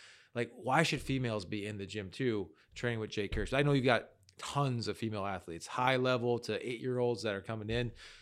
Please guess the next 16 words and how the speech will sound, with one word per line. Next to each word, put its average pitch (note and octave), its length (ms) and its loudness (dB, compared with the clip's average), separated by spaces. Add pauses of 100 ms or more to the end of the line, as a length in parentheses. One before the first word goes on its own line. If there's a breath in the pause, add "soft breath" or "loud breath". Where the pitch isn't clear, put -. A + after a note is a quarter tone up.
(240 loud breath)
but B2 120 -4
why B2+ 220 6
is A2+ 140 2
that, A2 280 0
uh, G#2 240 0
a G#2 80 -8
crucial A#2 340 -4
part, - 440 -6 (100)
uh, G2 120 -2
for G2+ 120 -8
females G2+ 380 -2
to G2+ 60 -6
get F#2+ 140 -4
in E2 80 -6
as D#2+ 120 -10
well? E2+ 240 -6